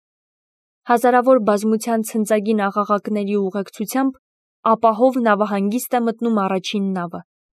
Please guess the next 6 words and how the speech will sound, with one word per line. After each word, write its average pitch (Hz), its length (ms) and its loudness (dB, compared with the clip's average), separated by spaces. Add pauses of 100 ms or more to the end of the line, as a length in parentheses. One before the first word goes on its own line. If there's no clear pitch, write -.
(220)
հետո 220 300 2 (100)
երկրորդը, 214 680 -2 (680)
հետո 233 240 2
երրորդը, 220 560 0 (680)
հետո 202 200 -2
չորրորդը։ 196 600 -6